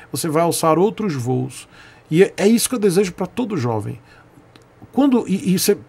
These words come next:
vocês perceberam como o Gabriel falou de consumo consciente? O consumo consciente não é impeditivo pra você consumir algo.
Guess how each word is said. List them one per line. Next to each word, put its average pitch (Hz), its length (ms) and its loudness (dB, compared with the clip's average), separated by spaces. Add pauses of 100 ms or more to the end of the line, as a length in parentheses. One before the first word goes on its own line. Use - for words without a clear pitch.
(120)
vocês - 140 -4
perceberam 202 480 2
como 175 160 -4
o 160 40 -4
Gabriel 143 300 2
falou 143 340 2
de 139 120 -2
consumo 135 340 -6
consciente? 139 640 -4 (640)
O 190 80 -6
consumo 214 460 -4
consciente 139 540 -2
não 190 120 -2
é 233 60 -2
impeditivo 160 1040 -2
pra 135 160 -6
você 131 240 -6
consumir 117 500 -6
algo. 107 360 -6